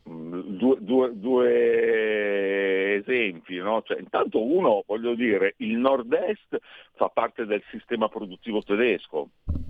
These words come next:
eh, cioè proprio, come dire, per fare una Mercedes, eh, ci vuole il nord-est che fa la componentistica che viene, come dire, assemblata, eccetera.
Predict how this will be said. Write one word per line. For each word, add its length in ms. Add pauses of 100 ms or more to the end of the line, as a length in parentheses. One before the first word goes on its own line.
(240)
eh, 580
cioè 280
proprio, 440 (260)
come 220
dire, 180
per 140
fare 180
una 140
Mercedes, 720 (100)
eh, 560 (200)
ci 140
vuole 180
il 80
nord-est 760
che 100
fa 300
la 140
componentistica 1160
che 140
viene, 320
come 280
dire, 240
assemblata, 800
eccetera. 680